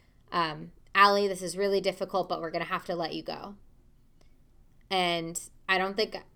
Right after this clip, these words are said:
I think I did a double take and, and a weird laugh because I, I thought they were <laughs> joking because I literally had so many projects on my,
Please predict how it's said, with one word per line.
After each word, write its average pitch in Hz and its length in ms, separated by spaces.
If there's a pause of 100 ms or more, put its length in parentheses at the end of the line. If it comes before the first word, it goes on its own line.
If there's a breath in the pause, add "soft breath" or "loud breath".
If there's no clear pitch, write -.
(120)
I 185 120
think 208 260
I 196 160
did 175 220
a 170 80
double 175 340
take 160 420 (1120)
and, 170 320
and 170 160
a 165 60
weird 175 380
laugh 180 400
because 175 320
I, 170 140
I 160 80
thought 175 240
they 175 100
were 160 140
<laughs> - 0
joking 202 1040 (440 loud breath)
because 202 260
I 180 140
literally 185 500
had 180 420 (460)
so - 420
many 190 220
projects 175 600 (840 soft breath)
on 190 260
my, 175 280